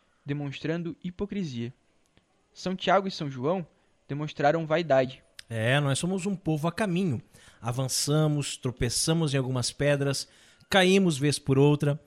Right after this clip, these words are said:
Speaker 2: mas não devemos parar jamais de caminhar. De fato, todo aquele que grita através das trevas de sua alma será iluminado. "Meu sacrifício, ó Senhor,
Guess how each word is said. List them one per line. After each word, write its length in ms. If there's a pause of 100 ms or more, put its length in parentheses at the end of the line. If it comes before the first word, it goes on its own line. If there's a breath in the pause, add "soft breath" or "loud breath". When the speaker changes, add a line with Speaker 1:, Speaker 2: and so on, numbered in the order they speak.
(260 loud breath)
Speaker 2:
mas 220
não 220
devemos 420
parar 760 (560)
jamais 760
de 120
caminhar. 500 (560 soft breath)
De 120
fato, 340
todo 180
aquele 220
que 160
grita 540
através 520
das 220
trevas 460
de 100
sua 240
alma 320
será 300
iluminado. 580 (680 soft breath)
"Meu 140
sacrifício, 760
ó 80
Senhor, 580